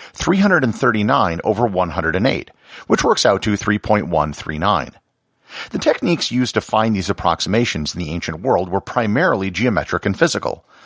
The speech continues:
They would use either a compass and a straight edge or physically create a circle and measure it. Believe it or not, these ancient measurements weren't that bad.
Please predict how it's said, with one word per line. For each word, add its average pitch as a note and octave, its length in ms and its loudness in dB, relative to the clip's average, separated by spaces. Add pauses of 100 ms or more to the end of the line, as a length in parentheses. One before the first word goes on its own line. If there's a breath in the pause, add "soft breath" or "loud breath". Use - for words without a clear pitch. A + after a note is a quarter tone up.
(220 loud breath)
They F#2+ 100 0
would - 140 -2
use E2+ 260 -6
either F2 160 0
a F2 60 0
compass - 400 -4
and D2+ 80 -6
a D2 40 -4
straight B2+ 320 0
edge D#2 300 0
or C3+ 180 4
physically D#3+ 520 2
create - 460 -2
a B2 60 -4
circle - 400 0
and F2 120 0
measure B2 260 2
it. - 140 -6 (680 loud breath)
Believe E4+ 200 2
it G#3+ 40 2
or D3 60 2
not, D3+ 340 0 (140 loud breath)
these E3 240 2
ancient G#3+ 320 2
measurements A2+ 540 0
weren't B2 320 0
that F2 280 2
bad. - 400 0